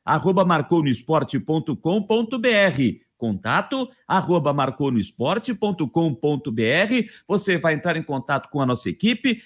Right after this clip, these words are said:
que vai ter um ótimo plano pra você, e aí você vai expor a sua marca, a sua empresa, pra você que está começando,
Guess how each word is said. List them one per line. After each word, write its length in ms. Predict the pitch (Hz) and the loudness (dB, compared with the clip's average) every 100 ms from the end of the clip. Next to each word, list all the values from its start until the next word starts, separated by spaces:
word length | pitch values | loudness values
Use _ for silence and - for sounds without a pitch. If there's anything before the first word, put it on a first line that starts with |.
| _ | _
que 80 | 180 | -2
vai 160 | 185 | 0
ter 200 | 180 185 | 0 0
um 240 | 143 117 123 | 0 0 0
ótimo 520 | 185 277 294 254 226 | 2 2 0 0 0
plano 380 | - 190 190 165 | 2 2 4 2
pra 240 | - 196 233 | 0 0 2
você, 500 | 233 - 190 208 202 - _ | 0 0 2 2 0 -12 _
e 60 | 392 | -4
aí 340 | 208 180 190 - - | 0 0 -2 -8 -6
você 260 | 185 180 | -4 -2
vai 260 | 185 180 156 - | 0 0 0 -2
expor 480 | 208 - - 202 190 | -2 -2 -4 0 0
a 60 | |
sua 240 | 143 156 117 | -2 -4 -2
marca, 380 | 185 190 - | 0 0 -2
a 20 | 127 | -6
sua 160 | 151 | -4
empresa, 420 | 120 - 208 175 | -2 2 2 2
pra 140 | 151 151 | -2 -4
você 180 | 131 196 | -4 -8
que 100 | - | -6
está 140 | 185 | -4
começando, 600 | 175 165 117 220 202 135 | -2 -2 -2 0 2 0